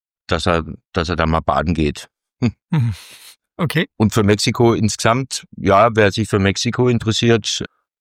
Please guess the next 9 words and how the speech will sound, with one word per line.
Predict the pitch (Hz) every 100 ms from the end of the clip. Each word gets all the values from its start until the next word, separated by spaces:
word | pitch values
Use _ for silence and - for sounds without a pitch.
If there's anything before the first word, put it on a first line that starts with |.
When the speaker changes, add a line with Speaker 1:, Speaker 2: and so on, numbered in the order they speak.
| -
Speaker 1:
ja, | 92 90 92 - _
gibt's | 104 -
natürlich | 95 98 92
auch | - -
viel | 98
Literatur | 95 95 85 - 120
dazu. | 120 117 - 120 117 120 113
Kann | - 107
ich | 104 -